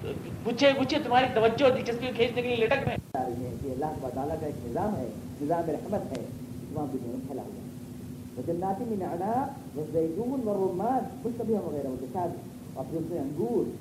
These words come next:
اور زیتون اور انار، یہ سب ان کا باغات کے باغات بنائے ہیں، پھل جو آپس میں ملتے بھی ہیں اور جو نہیں بھی ملتے، شکلوں سے بھی ملتے ہیں، مختلف بھی ہیں۔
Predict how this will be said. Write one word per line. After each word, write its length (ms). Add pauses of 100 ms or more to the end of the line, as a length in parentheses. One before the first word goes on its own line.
(120)
اور 140
زیتون 540 (240)
اور 100
انار، 460 (380)
یہ 100
سب 180
ان 80
کا 140
باغات 400
کے 80
باغات 380
بنائے 280
ہیں، 160 (680)
پھل 160 (160)
جو 80
آپس 300
میں 80
ملتے 320
بھی 180
ہیں 180
اور 100
جو 100
نہیں 140
بھی 160
ملتے، 240 (300)
شکلوں 300
سے 80
بھی 160
ملتے 260
ہیں، 140 (260)
مختلف 400
بھی 160
ہیں۔ 100